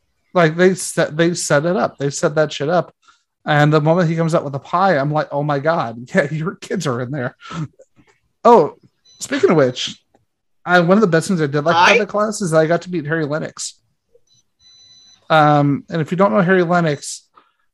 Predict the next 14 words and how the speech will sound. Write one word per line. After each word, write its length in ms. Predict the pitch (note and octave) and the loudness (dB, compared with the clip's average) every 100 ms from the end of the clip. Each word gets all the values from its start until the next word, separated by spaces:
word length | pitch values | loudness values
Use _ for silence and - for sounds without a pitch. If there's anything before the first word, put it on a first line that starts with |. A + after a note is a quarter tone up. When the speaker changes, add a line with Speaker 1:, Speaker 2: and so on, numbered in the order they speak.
| - | -4
Speaker 1:
you 180 | E3 D#3+ | 0 0
probably 520 | C#3 - E3 F#3+ G3+ | 0 0 2 4 4
know 240 | F3 F3+ | 4 2
him 400 | E3+ F3 E3+ E3+ | 2 0 -2 -4
from 340 | D3+ D#3 D3+ C#3+ | -2 -2 -2 -2
Man 180 | D3 | -2
of 120 | E3 D3 | -4 -8
Steel 460 | - D#3 E3 D#3+ | -4 0 4 4
and 240 | - D3 D3 | 2 -2 0
Batman 280 | C#3+ D#3 | -2 -2
v 120 | C#3+ C#3 | -6 -8
Superman, 480 | - - D#3+ D3+ | -10 -8 -4 -2
Justice 360 | D3 D3 - - | -2 -6 -8 -8
League, 320 | E3 D#3 D3+ | -6 -4 -6